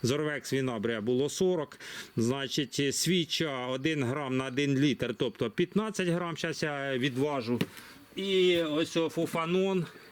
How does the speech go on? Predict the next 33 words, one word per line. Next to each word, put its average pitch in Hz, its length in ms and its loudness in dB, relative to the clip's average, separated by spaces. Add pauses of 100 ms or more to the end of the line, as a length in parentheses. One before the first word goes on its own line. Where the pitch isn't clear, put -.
(560)
Ось 147 200 0
о, 156 60 4
я 143 140 2
буду 139 260 2
брати, 135 520 0
ось 135 260 -2
о, 120 100 4
Фуфанон. 151 720 0 (440)
Я 151 240 2
буду 143 280 2
брати 139 680 2
п'ятнадцять 143 720 -2
міліграм, 131 960 2
м, 123 200 2
мілілітрів 135 720 4
на, 127 340 -2 (520)
м, 117 220 2
п'ятнадцять, 127 560 -2
ну, 185 140 2
один 131 600 2
мілілітр 143 640 2
на 127 200 -2
один 135 240 2
літр 139 300 2
води. 110 360 2
Це 147 180 -4
по 151 160 -2
винограду. 120 560 0
Якщо 147 380 4
вам 147 280 -2
треба 143 220 -4
по 147 440 0
садку, 190 640 0